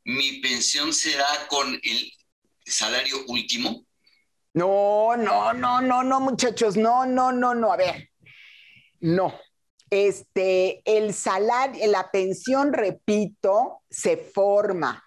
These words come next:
Speaker 2: si es con la ley del setenta y tres, ¿eh? Porque son leyes distintas y son pensiones distintas. Si es con la ley del setenta y tres, se forma con las semanas de cotización,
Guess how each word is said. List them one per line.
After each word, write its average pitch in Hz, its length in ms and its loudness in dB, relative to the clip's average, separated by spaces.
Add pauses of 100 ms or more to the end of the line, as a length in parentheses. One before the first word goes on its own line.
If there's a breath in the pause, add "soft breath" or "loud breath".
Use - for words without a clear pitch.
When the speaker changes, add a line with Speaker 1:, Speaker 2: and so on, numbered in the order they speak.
(260)
Speaker 2:
si 190 220 2
es 208 160 -2
con 233 160 2
la 160 80 2
ley 165 240 2
del 226 160 -2
setenta 131 520 -2
y 110 100 -6
tres, 123 340 -2
¿eh? 196 220 0
Porque - 200 -12
son 151 240 -2
leyes 156 340 0
distintas 185 640 -2
y 104 60 -8
son 131 180 -4
pensiones 123 460 -2
distintas. 101 420 -8
Si 202 140 0
es 233 120 0
con 262 160 -2
la 139 120 -2
ley 156 180 2
del 170 140 0
setenta 117 360 -4
y 127 60 -2
tres, 147 240 0
se 143 80 -4
forma 131 400 -2
con - 240 0 (400 loud breath)
las 233 400 2
semanas 202 560 0
de 135 140 0
cotización, 127 760 -4